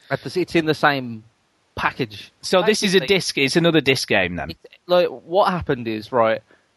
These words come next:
Speaker 1: Code Veronica is in full three D, right? The, the, the, um, the backgrounds aren't pre-rendered, right? So they're actual three D models, everything in the background. Resident Evil three,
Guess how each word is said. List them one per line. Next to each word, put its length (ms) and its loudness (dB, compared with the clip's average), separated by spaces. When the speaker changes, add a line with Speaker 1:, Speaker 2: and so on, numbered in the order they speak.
Speaker 1:
Code 240 4
Veronica 680 -2
is 140 -4
in 140 0
full 300 -2
three 340 -2
D, 300 -2
right? 220 4
The, 220 0
the, 300 -4
the, 240 -2
um, 320 -2
the 60 -14
backgrounds 480 -2
aren't 220 0
pre-rendered, 880 -6
right? 280 4
So 220 2
they're 200 4
actual 320 0
three 320 -4
D 140 -2
models, 600 -6
everything 420 -2
in 80 -6
the 60 -8
background. 460 -8
Resident 360 2
Evil 200 -2
three, 420 -2